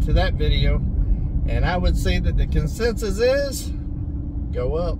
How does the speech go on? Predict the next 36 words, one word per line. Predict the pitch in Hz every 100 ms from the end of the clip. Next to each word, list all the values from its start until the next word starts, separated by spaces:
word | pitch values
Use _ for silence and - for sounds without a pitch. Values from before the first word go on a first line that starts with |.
| - - - - - - - - - -
Now, | 131 143 139
there | 151
is | 175 185
a | 175
lot | 175 170
of |
concerns | 165 151 175 170 165
and | 160
stuff | 151 170 160
about | 156 143 131
the | 131
foundation | - 156 151 139 156 143 131 127 - - - - - - - - - - -
and, | 120 120
uh, | 117 113 107 - - -
can | 143 139
it | -
support | - 151 156 147 147
it, | 143 - - - - 117
and |
also | 123 135 127 131 131 127
the | 120
rotten | 120 143 139 127
logs | 139 143 143 135
on | 135
the | 135 127
cabin | 151 147 143 139 131
and | 131 127 -
all | 127 135 135
of | 127
that, | 135 - -
and | - - -
those | 147 147 -
are | 165 -
all | 160 160 170 165 165
justified | 156 151 - - - 147 151 147 -
concerns, | - - 175 170 175 185